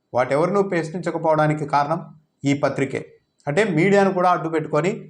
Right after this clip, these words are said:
ఆయన తన వ్యాపార సామ్రాజ్యాన్ని విస్తరించు-, విస్తరిస్తూ పోయారన్నది నిజం. రామోజీ ఫిల్మ్ సిటీ గర్వకారణమని చెప్తూ ఉంటారే కానీ ఆ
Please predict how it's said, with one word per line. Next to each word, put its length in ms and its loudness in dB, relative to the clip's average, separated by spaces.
ఆయన 160 0
తన 80 0
వ్యాపార 260 0
సామ్రాజ్యాన్ని 580 0
విస్తరించు-, 480 -2
విస్తరిస్తూ 420 -4
పోయారన్నది 480 0
నిజం. 160 -6
రామోజీ 440 2
ఫిల్మ్ 260 -2
సిటీ 160 0
గర్వకారణమని 640 0
చెప్తూ 200 -4
ఉంటారే 340 0
కానీ 180 -2
ఆ 100 4